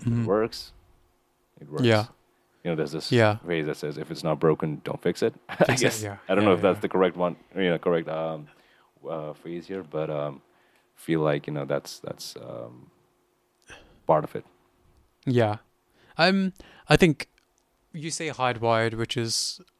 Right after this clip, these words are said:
Speaker 1: mm, hardwired suggests that it's kind of predetermined in us, and I think we kinda get influenced, um, by other people, right? I think that's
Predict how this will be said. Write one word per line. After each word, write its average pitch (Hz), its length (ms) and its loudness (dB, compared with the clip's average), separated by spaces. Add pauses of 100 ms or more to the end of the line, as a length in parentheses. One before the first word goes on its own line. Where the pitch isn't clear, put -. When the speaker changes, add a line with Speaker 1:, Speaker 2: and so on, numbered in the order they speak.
(240)
Speaker 1:
mm, 170 340 0
hardwired 143 500 8
suggests 127 460 2
that 123 280 6 (240)
it's - 180 -6
kind 135 180 4
of 117 160 0 (180)
predetermined 123 1200 0
in 110 140 -2
us, 107 200 -4
and 123 120 -2
I 123 40 2
think 123 300 0 (420)
we 139 60 -4
kinda 135 220 6
get 127 140 2
influenced, 123 760 -2 (540)
um, 113 480 0 (720)
by 123 220 4
other 117 180 2
people, 120 360 -4
right? 131 180 0 (220)
I 127 40 -8
think 120 200 -4
that's - 320 -4